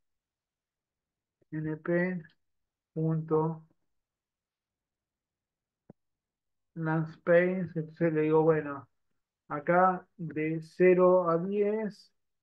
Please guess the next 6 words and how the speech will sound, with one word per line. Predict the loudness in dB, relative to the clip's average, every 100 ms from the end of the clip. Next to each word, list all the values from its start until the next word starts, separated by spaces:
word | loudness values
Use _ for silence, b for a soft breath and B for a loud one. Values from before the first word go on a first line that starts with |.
| _ _ _ _ _ _ _ _ _ _ _ _ _ _ _ _ _ _ _ _ -4
pero | 0 0 0 -2
necesito | -2 -4 -2 -4
cien | -4 -6 -4 -4
elementos. | -6 -6 -4 -4 -6 -10 -20 -20 _ _ _ _ _ _ _ _ _ _ _ _ _ _ _ _ _ _ _ _ _ _ _ _ _ _ _ _ _ _ _ _ _ _ _ -8
Y | -8 -8
I | -8 -6 -6 -10